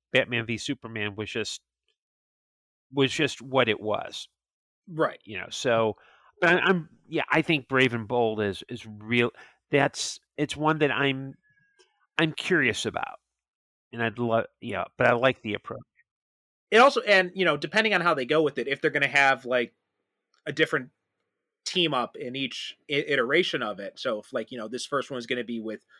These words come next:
Speaker 2: Batman and, and Damian Wayne as Robin, maybe the next one, we could see, like, a Batman Superman story or something where we can actually see them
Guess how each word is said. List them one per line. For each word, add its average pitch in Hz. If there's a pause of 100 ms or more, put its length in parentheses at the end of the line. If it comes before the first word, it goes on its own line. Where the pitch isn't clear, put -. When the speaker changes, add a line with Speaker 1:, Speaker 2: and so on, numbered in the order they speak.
(260)
Speaker 2:
Batman 127
and, 117
and 110
Damian 117
Wayne 113
as 101
Robin, 123
maybe 123
the 117
next 117
one, 120
we 123
could 180
see, 175
like, 147
a 135
Batman 123
Superman 139
story 110
or 107
something 110
where 113
we 117
can 135
actually 127
see 127
them 110